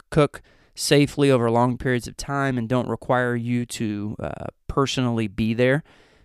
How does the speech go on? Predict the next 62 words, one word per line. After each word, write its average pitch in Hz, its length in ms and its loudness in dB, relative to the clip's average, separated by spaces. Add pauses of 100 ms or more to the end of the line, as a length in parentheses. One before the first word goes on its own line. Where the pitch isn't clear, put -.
(120)
And 117 180 -6
it 98 40 -8
just 123 220 -2
allows 117 320 4
you 117 80 0
to, 110 120 -4
to 120 120 -8
get 120 220 -4
your 120 100 0
ingredients 110 500 -2
ahead 110 200 -4
of 107 80 -6
time 113 260 -4
and 110 80 -6
have 110 120 -6
a 113 40 -10
good 110 160 -6
meal 113 300 -2
for, 110 320 -4
for - 160 -8
the 117 80 -6
entire 107 340 -4
family. 120 380 -4
Those 127 260 2
are 127 60 0
great. 123 440 2
You 120 60 -4
know, 120 100 -2
there 117 120 2
may 127 160 2
be 123 120 0
quicker 147 380 0
meals 131 380 2
that 127 100 -4
you - 80 -8
can 113 140 -8
put 147 200 0
together. 127 460 4
You 120 80 0
can 113 160 -8
grab 123 340 2
and 110 160 -4
go. 131 380 4 (320)
You - 60 -16
got 120 140 2
a - 20 -2
ball 120 260 8
game, 131 400 2
kids 127 300 -2
gotta 120 180 2
get 117 200 0
out. 123 400 4 (120)
Uh, 101 240 -6
maybe 120 160 -4
you 131 140 2
have 123 140 0
an 117 80 -4
athletic 123 520 -2
event 131 340 -2
or 113 120 -2
a 110 40 -8
competition, 156 840 -2